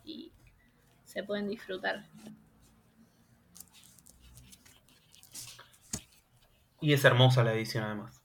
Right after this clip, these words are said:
Speaker 1: Sí.
Speaker 2: Yo tengo por acá una novela. La no-,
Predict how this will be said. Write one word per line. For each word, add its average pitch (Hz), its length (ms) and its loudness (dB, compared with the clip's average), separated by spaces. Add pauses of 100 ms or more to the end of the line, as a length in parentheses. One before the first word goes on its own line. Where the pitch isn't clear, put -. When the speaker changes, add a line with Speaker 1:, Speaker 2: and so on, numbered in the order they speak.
(120)
Speaker 1:
Sí. - 280 -16 (3250)
Speaker 2:
Yo - 180 -4
tengo 175 280 2
por 139 140 6
acá 165 480 6 (1200)
una 165 280 6
novela. 151 680 6 (1200)
La 143 320 6
no-, 151 300 0